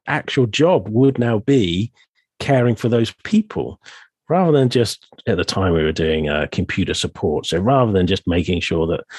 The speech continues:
um, people, people's computers worked okay, their old desktop I B Ms worked okay, I got to, as a job, to start caring for people. I don't know what it, what it was in that, but, um, and,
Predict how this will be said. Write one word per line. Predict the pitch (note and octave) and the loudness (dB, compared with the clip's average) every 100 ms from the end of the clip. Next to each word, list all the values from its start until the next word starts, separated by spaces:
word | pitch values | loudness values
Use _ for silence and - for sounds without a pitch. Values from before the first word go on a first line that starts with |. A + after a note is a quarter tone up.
| - - - _ - | -18 -20 -20 _ -8
um, | E2 D#2+ D#2 - _ _ | -6 -4 -6 -10 _ _
people, | - G2+ E2+ D2+ - _ _ _ _ - | -2 -2 -2 -8 -14 _ _ _ _ -2
people's | F#2+ F2 | 0 0
computers | - E2 - G2 E2+ | -2 -2 2 2 2
worked | F2+ E2 E2 | -2 -2 -2
okay, | D#2 - | -4 -4
their | F2 F2 D#2+ | -2 -2 -2
old | E2+ - | -4 -2
desktop | G2 - - F2+ G2 | -2 -2 -4 -4 -4
I | E2 | -4
B | F#2 F2+ | -2 0
Ms | F2 E2+ | -2 -2
worked | E2+ C#2+ E2 | -2 -2 -4
okay, | E2 - F2 C#2 F#2+ - - - | -4 -2 0 -2 -8 -12 -18 -2
I | D3+ | 0
got | E3 - | 2 0
to, | - C3 | 0 0
as | C3 D3+ | 2 2
a | C3 | 2
job, | B2+ D3 A#2 | 2 2 2
to | A2+ | -2
start | - A2+ - | -2 -2 -2
caring | - A2+ A2+ G#2+ | -2 0 2 0
for | G#2+ G#2 | -2 -4
people. | - C3 - C2 D2+ | -2 -2 -2 -8 -6
I | C3 | -4
don't | G3 | -2
know | G3 | 0
what | F#3 | 2
it, | C#3 | 0
what | G#2+ | 0
it | A#2+ | -2
was | F#2 G#2+ | -2 -4
in | - G#2+ | -2 -4
that, | E2+ - A2+ | -2 -6 -8
but, | - G#2 | -6 -4
um, | G#2+ G#2 G2 F#2+ - _ - - - - _ _ _ _ _ | -2 -2 -4 -6 -12 _ -20 -20 -20 -20 _ _ _ _ _
and, | A#2 A2 | 2 2